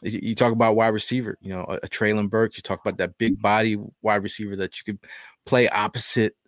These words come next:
of, you know, he could play the slot, he could play outside, big body, hands. His, yo, if you check his hands, five X L gloves. Dude is,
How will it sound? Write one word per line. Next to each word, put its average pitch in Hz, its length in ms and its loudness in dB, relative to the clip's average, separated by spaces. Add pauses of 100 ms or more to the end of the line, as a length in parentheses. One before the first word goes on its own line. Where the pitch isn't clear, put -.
(160)
of, 104 500 -6 (520)
you 113 120 -10
know, 95 220 -6
he 113 120 -6
could 110 120 -8
play 113 180 4
the 107 80 2
slot, 117 360 2
he 123 60 -6
could 107 60 -8
play 113 180 4
outside, 113 640 2
big 120 260 4
body, 110 460 0 (420)
hands. 120 760 0
His, 131 240 2
yo, 101 360 -4
if 127 180 -2
you 143 60 -4
check 139 220 2
his 135 160 2
hands, 139 360 2
five 120 300 2
X 117 220 -2
L 110 160 0
gloves. 101 380 -4
Dude 110 260 -6
is, - 340 -10